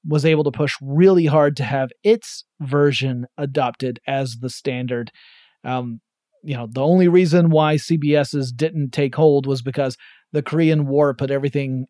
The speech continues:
on standby for a while. But I've covered that story before in my series about R C A.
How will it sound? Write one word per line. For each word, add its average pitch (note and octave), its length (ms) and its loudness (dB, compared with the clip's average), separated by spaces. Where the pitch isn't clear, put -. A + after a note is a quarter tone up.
on C3 320 -4
standby C3+ 640 -4
for B2 180 -6
a A#2+ 80 -4
while. G#2+ 380 -6
But E3 200 0
I've G3+ 160 4
covered A#3 280 4
that F#3+ 140 0
story E3 260 2
before D3+ 320 2
in D3 80 0
my C3+ 220 -2
series D3 420 -2
about C3 220 -4
R C3 120 -4
C B2+ 300 -6
A. G#2+ 240 -8